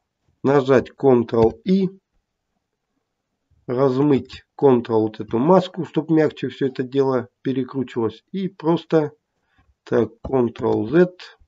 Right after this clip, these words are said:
Что у нас тут получается? Ставим, э, ротацию. И вот так все это дело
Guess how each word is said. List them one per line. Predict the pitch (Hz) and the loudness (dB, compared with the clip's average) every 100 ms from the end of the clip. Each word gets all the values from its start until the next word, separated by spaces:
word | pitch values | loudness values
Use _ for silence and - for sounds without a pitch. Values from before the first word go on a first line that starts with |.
| _ | _
Что | _ _ - 117 | _ _ -6 -4
у | |
нас | 117 110 | -4 -6
тут | - 110 _ | -12 -20 _
получается? | 113 113 113 175 165 160 165 156 - _ _ _ _ - - _ _ | -4 -4 -2 -2 -2 -2 -2 -2 -10 _ _ _ _ -20 -20 _ _
Ставим, | _ - - 151 135 120 | _ -12 2 4 4 2
э, | 123 131 127 123 117 120 | -2 -4 -2 0 -2 -4
ротацию. | 127 135 196 190 190 185 175 165 - _ _ | -6 -6 -8 -14 -2 2 2 0 -6 _ _
И | 190 | -4
вот | 185 135 - | -4 -4 -4
так | 156 143 | -2 -2
все | - 127 | -6 -8
это | 127 | -8
дело | 113 127 160 156 143 | -10 -2 -2 0 -4